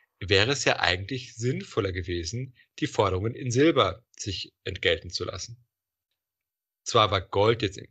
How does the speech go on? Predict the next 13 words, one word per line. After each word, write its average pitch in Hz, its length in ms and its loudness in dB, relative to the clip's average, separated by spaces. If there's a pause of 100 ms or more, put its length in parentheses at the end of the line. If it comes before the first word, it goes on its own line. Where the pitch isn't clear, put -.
Indienhandel 151 680 0
wichtiger 156 560 0 (560)
und 117 100 2
hin 113 140 6
und 110 140 2
wieder 113 360 4
wurden 107 200 4
auch - 260 0
hunnische 110 320 2
Gruppen 143 320 0
in 107 140 0
Gold 92 220 4
ausbezahlt, 107 720 2